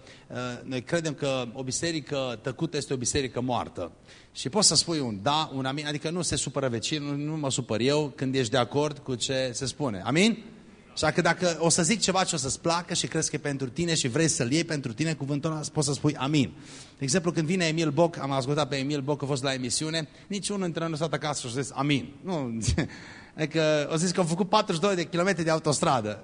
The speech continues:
Nu zice nimeni, amin. Nu, nu, nu, că nu-i cuvântul lui Dumnezeu. E bine ce zice, dar nu a fost cuvântul lui Dumnezeu. Așa că în seara asta, ceea ce vei auzi va fi cuvântul lui Dumnezeu.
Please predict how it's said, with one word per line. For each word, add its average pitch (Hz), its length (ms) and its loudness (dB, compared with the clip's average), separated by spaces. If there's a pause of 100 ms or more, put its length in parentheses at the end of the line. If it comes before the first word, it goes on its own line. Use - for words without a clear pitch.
(120)
Nu 175 160 -4
zice 170 120 2
nimeni, 170 280 4
amin. 214 440 12
Nu, 202 540 -4
nu, 185 320 -10
nu, - 0 - (520)
că 170 60 -2
nu-i 190 80 0
cuvântul 175 380 2
lui 170 100 2
Dumnezeu. 165 440 2
E 143 40 2
bine 214 260 2
ce 151 140 0
zice, 240 280 2
dar 226 120 -2
nu 226 160 -2
a - 20 -4
fost 170 280 -4
cuvântul 170 360 -2
lui 156 140 0
Dumnezeu. 143 100 0
Așa 143 180 0
că 165 100 -2
în 160 60 0
seara 202 260 2
asta, 160 240 -2
ceea 160 200 0
ce 165 120 -2
vei 147 120 -2
auzi 143 260 0 (200)
va 123 100 -2
fi 143 140 -2
cuvântul 180 340 -2
lui 143 100 0
Dumnezeu. 131 400 -2